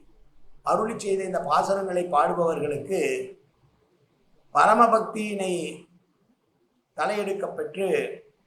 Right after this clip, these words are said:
அவனுடைய திருவடிகளிலேயே நித்தமும் தொண்டு செய்கிற பாக்கியம் கிடைக்கும் என்று சொல்லுகிறார். பத்திமை பெருகி என்றால் பக்தியானது பெருகி,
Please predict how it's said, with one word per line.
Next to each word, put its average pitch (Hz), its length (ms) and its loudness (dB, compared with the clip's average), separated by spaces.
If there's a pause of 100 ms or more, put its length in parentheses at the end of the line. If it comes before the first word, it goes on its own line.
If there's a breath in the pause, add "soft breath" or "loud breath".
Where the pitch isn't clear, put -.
(460)
அவனுடைய 190 760 0
திருவடிகளிலேயே 190 960 -2
நித்தமும் 185 460 -2
தொண்டு 190 280 -2
செய்கிற 185 380 0
பாக்கியம் 180 520 2
கிடைக்கும் 147 640 -6
என்று - 200 -10
சொல்லுகிறார். - 480 -12 (1000)
பத்திமை 220 600 0
பெருகி 196 400 -6
என்றால் 170 460 0
பக்தியானது 190 840 -2
பெருகி, 160 840 -6